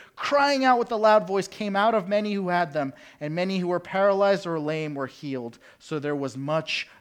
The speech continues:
joy in that city. From the depths of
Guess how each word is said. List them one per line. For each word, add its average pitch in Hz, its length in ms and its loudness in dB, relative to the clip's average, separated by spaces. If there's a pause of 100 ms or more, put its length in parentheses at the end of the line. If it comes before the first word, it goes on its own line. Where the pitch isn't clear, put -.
joy 123 760 -6 (140)
in 123 240 -10
that 110 260 -8
city. 92 520 -16 (3000)
From 156 240 -8
the 156 140 -4
depths 160 800 -4 (640)
of 143 140 -10